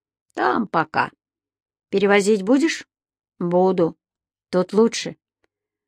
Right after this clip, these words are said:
Водитель, кажется, немного обиделся. "Кому как.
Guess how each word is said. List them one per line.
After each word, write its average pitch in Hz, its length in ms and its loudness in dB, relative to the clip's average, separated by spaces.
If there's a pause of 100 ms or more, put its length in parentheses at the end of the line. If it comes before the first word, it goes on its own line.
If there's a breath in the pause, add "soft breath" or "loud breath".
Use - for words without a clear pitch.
(120)
Водитель, 262 440 0
кажется, 208 460 -2
немного 185 460 -2
обиделся. 165 680 -6 (500)
"Кому 185 400 0
как. 180 460 -2